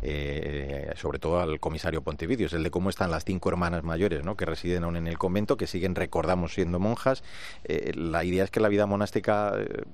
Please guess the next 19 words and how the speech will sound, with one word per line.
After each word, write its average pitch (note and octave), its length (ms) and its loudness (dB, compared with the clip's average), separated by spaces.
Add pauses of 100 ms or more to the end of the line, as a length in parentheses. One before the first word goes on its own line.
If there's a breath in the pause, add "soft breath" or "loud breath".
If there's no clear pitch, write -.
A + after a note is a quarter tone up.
(160)
católica G2+ 400 4
sea A2+ 100 6
restablecida, F2 640 2
¿no? G#2+ 140 0
y, D2+ 360 -4
y, E2+ 60 -6
y D#2+ 80 -4
se E2 180 -4
pueda G2+ 280 4
seguir E2+ 200 -2
viviendo E2+ 260 0
en E2 60 0
esta D#2+ 200 -2
comunidad, D#2 480 0
decía E2+ 280 0
Monseñor D#2+ 400 -4
Iceta D2+ 260 -4
esta D2 180 -6
semana. F#2 320 -4